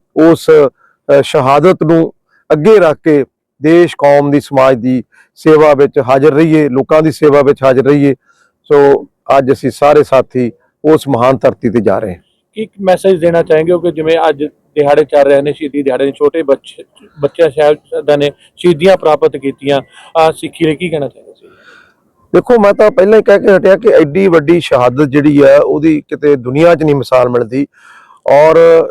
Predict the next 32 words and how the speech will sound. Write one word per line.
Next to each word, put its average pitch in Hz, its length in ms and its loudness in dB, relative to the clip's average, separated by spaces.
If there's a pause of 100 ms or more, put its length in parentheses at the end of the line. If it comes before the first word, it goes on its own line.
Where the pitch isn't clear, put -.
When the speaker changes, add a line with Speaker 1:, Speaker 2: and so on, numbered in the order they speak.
Speaker 1:
ਸਾਡੇ 143 340 -2
ਗੁਰੂ 143 260 -2
ਸਾਹਿਬਾਨਾਂ 147 560 2
ਦਾ 151 120 2
ਵੀ 147 160 0
ਇਹੀ 143 220 2
ਫਲਸਫਾ 139 500 -2
ਸੀ 131 240 -4 (500)
ਕਿ 143 440 4 (160)
ਮਨੁੱਖਤਾ 147 600 0
ਦੀ, 147 220 0
ਗਊ 139 300 2
ਗਰੀਬ 131 320 -2
ਦੀ 143 100 0
ਰੱਖਿਆ 151 340 2
ਦੇ 147 120 2
ਲਈ, 143 260 2 (480)
ਅਹ, 135 240 4
ਸਾਡੀ 139 320 0
ਜਿਹੜੀ 143 200 0
ਕੌਮ 151 420 2
ਹੈ 147 160 4
ਉਸ 147 440 -2
ਨੂੰ 143 300 0
ਜਿਹੜਾ, 135 340 2 (420)
ਅਹ, 131 280 2
ਇੱਕ 127 480 0
ਮਤਲਬ 131 340 0
ਬਹੁਤ 135 260 2
ਵੱਡਾ 131 380 0
ਇਹ 127 240 0
ਸਾਨੂੰ 123 420 -4